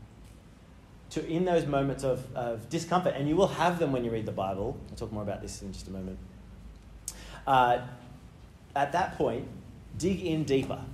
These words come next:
'Cause what you can do is kind of be repulsed and run away and get out of the taxi. Uh, and some taxis you ought to get out of, right? And, but, but I'm saying you shouldn't get out of this taxi. This is a good taxi.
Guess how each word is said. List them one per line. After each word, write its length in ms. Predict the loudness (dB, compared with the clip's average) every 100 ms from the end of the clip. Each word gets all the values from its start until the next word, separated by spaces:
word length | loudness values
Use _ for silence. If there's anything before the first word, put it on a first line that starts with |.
| -14 -14
'Cause 260 | 0 0 4
what 180 | 4 4
you 40 |
can 180 | 4 4
do 80 | 6
is 100 | 4
kind 160 | 2
of 60 | 2
be 100 | 0
repulsed 440 | 0 6 6 6
and 160 | 0 0
run 140 | 0
away 360 | 2 2 0 -6 -8 -12
and 200 | -10 -4
get 120 | 0
out 140 | 2 0
of 60 |
the 60 | -2
taxi. 340 | -6 -6 -8 -8 -14 -16 -6
Uh, 240 | -2 2
and 140 | 2 4
some 160 | 4
taxis 320 | 4 2 0 4
you 100 | 4
ought 100 | 6
to 40 |
get 140 | 4 6
out 160 | 6
of, 160 | 4 0
right? 180 | -2 -2 -4
And, 200 | -4 -4 -4
but, 140 | -2
but 80 | 2
I'm 120 | 2
saying 200 | 2 0
you 80 | 0
shouldn't 200 | 0 2
get 100 | 6
out 100 | 6
of 40 | 4
this 80 |
taxi. 240 | -2 -4 -4
This 80 | -4
is 80 |
a 40 | -2
good 220 | -2 -2
taxi. 460 | -2 -4 -4 -6